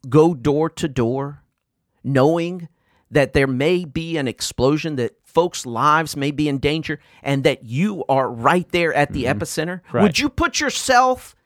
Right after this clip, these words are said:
Speaker 1: in the middle of harm's way? But yet, it's okay to call for defunding the police and that police are scum and
Speaker 2: Right.
Speaker 1: pigs and all of those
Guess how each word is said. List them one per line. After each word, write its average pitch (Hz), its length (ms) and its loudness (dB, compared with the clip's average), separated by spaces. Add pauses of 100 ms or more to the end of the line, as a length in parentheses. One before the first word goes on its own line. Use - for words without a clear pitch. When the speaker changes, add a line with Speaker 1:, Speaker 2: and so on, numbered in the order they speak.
(160)
Speaker 1:
in 202 200 2
the 208 60 0
middle 202 480 2
of 175 160 4
harm's 196 520 -2
way? 175 360 0 (160)
But 156 140 2
yet, 170 260 2 (160)
it's - 220 -2
okay 269 360 0
to 196 80 -2
call 147 380 0
for 127 240 -6
defunding 147 560 -2
the 127 80 -4
police 151 500 -4
and 110 100 -6
that 107 120 -6
police 139 380 -4
are 107 160 -4 (180)
scum 170 500 0
and 110 120 -6
Speaker 2:
Right. 104 120 0
Speaker 1:
pigs 160 380 -2
and 120 120 -2
all 139 180 -2
of 143 80 -4
those 131 200 2